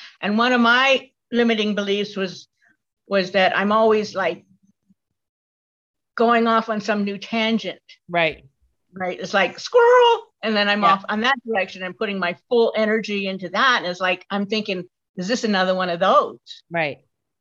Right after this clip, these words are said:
Speaker 1: You know, and I'm just gonna, you know, a year or two from now, I'm just gonna go, "Well, that didn't work either." It's like, you know, I'm running out of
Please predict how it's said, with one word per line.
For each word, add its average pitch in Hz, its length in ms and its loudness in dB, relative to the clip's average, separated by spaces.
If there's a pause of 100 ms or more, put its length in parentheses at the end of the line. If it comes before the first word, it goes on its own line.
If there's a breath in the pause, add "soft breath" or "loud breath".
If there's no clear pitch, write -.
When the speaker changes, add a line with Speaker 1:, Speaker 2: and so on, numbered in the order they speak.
Speaker 1:
You 170 100 -20
know, 165 320 -12 (280)
and 165 160 -6
I'm 185 220 -2
just 190 200 -4
gonna, 185 200 0
you 190 160 -2
know, 180 120 0
a 180 40 0
year 196 280 0
or 185 80 -2
two 202 200 -8
from 190 180 -10
now, 185 160 0
I'm 185 120 -2
just 180 140 -10
gonna 175 140 -10
go, 185 200 -4
"Well, 220 120 2
that 247 240 0
didn't 185 200 -6
work 175 280 -6
either." 214 240 -4
It's 175 180 -4
like, 208 180 -2 (140)
you 220 100 -6
know, 240 80 0
I'm 220 140 0
running 277 220 0
out 214 100 -2
of 180 200 -6